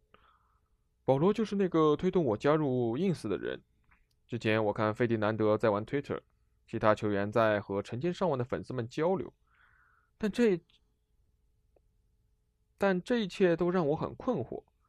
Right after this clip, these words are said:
我曾经认为这些都是垃圾，但之后保罗和我谈起 ins，我也开始发一到两张照片，慢慢的，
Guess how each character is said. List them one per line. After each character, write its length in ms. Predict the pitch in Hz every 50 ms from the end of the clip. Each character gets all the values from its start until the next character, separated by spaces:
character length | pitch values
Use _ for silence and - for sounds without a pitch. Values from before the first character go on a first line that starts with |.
| _ _ _ _ _ _ _ _ _ _ _
我 60 | - 180
曾 180 | - - 151
经 140 | 156 175 175
认 140 | 175 180 165
为 80 | 160
这 160 | 160 - 160 147
些 240 | - - 156 156
都 120 | 156 160 156
是 180 | 147 - -
垃 300 | 110 104 107 113 127 143
圾， 240 | 143 - - - - - _ _ _ _ _ _ _ _
但 160 | - 120 117
之 100 | 120 -
后 160 | 131 131 131
保 220 | 127 127 120 98 90
罗 160 | 95 104 120
和 100 | 120 127
我 140 | 131 123 117
谈 180 | - 101 113
起 140 | 120 - -
ins， 340 | 127 135 123 110 - - - _ _ _ - _ _ _ _ _ _ _
我 80 | 117
也 80 | 110 101
开 160 | - 110 104
始 120 | - - 90
发 320 | - - 104 107 110 110
一 80 | 110 117
到 180 | - 117 113
两 140 | 104 82 76
张 160 | 87 92 101
照 200 | 117 - 127 80 - _
片， 260 | - - 123 147 - _ _ _ _ _ _
慢 160 | _ 135 139 135
慢 180 | 143 156 170
的， 140 | 170 123 113